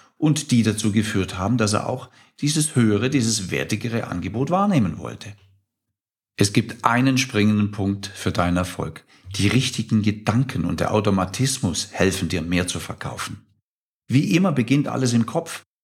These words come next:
Die Einstellung zu Zusatzverkäufen bestimmt darüber, ob mehr verkauft wird am Ende, ob es tatsächlich umgesetzt wird. Verkäufer müssen Zusatzverkäufe tatsächlich machen wollen. Sie müssen verstanden haben, dass nicht nur ihre Welt besser wird,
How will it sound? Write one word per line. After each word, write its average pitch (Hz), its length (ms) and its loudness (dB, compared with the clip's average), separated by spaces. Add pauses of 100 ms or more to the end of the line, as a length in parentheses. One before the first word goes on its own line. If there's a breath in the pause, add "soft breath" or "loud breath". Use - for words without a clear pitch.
Die - 120 -4
Einstellung 131 580 2
zu 107 140 -2
Zusatzverkäufen 123 960 -2
bestimmt 110 480 0
darüber, 117 440 2 (480 loud breath)
ob - 200 0
mehr 95 180 4
verkauft 104 580 -4
wird 135 140 2
am 92 140 -4
Ende, 73 380 -8 (480 soft breath)
ob - 160 -4
es 90 180 -2
tatsächlich 113 560 -2
umgesetzt 131 600 0
wird. - 280 -12 (460)
Verkäufer 180 500 2
müssen 156 280 0
Zusatzverkäufe 120 880 -2
tatsächlich 135 680 -2
machen 107 420 -2
wollen. 110 380 0 (320)
Sie - 100 0
müssen 127 220 4
verstanden 127 600 0
haben, 131 260 -2 (260)
dass 117 140 0
nicht 151 240 2
nur - 220 0
ihre 156 340 2
Welt 90 260 -4
besser 101 300 0
wird, 175 260 -2